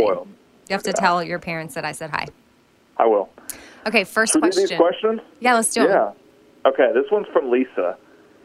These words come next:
Speaker 1: What was the breathing exercise you talked about? I remember you saying something about it on Instagram, and maybe you put it somewhere else too, but I can't remember the counts. Can you go over it again?
Speaker 2: Yeah, I had posted about it on Instagram a while ago after Mary was sharing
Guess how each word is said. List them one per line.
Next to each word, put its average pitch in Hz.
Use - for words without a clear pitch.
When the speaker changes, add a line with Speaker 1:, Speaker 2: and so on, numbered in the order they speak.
Speaker 1:
What 185
was 208
the 165
breathing 135
exercise 110
you 110
talked -
about? 85
I 117
remember 147
you 156
saying 120
something 135
about 107
it 107
on 104
Instagram, 107
and 117
maybe 131
you 151
put 127
it 127
somewhere 120
else 113
too, 135
but 110
I 113
can't 131
remember 127
the 113
counts. 107
Can 123
you 131
go 131
over 120
it 113
again? 107
Speaker 2:
Yeah, 208
I 190
had 208
posted 247
about 202
it 190
on 175
Instagram 180
a 160
while 185
ago 165
after 175
Mary 185
was 175
sharing 160